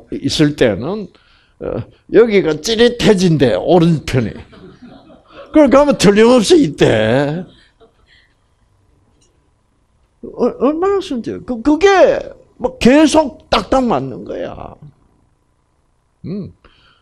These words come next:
그러니까, 어, 이제 뭐 기름, 까-, 어,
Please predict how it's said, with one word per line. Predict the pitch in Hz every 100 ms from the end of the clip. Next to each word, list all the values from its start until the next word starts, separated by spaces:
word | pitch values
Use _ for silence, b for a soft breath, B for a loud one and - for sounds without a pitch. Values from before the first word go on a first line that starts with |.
| _
그러니까, | - 240 240 196 202 160 85 - - 113 _ _ _ -
어, | 170 208 170 - _ - - - - - - _ _
이제 | - 147 - - -
뭐 | - 139
기름, | 117 196 180 165 135
까-, | 120 120 - -
어, | 139